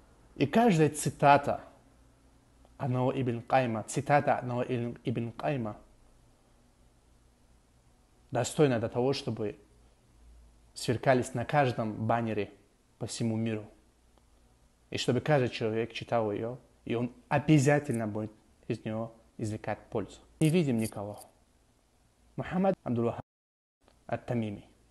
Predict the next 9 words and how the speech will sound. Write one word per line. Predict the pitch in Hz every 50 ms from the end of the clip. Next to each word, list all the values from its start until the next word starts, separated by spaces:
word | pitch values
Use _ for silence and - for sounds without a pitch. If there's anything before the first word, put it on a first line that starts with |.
| _ _ _ _ _ _ _ _ _ _ _ - _ _ _ _ _ _ - - - _ _ _ _ _ _ _ _ _ _ _ _
Его | 131 117 131 175 190
учение | 175 - - 196 190 185 160 135 113 107 - - - - _ _ _ - _ _ -
по | - 131
сей | - - - 165 147
день | 131 123 131 135 147 - - - - - _ _ _ _ _ _ _ _ _ _ _ _ -
изучают | 131 120 113 127 - - 131 113 - - - - - - _ _ _ _ - - - _ _ _ _ _ - -
в | -
школах, | - - - 127 127 123 127 127 - - - - - _ _ _ _ _ _ _ _ _ _ _ _ _ - - - _ _ _ _ - - _ - _ _ _ _ _ - -
взрослые, | 117 117 127 131 - - - 117 110 117 120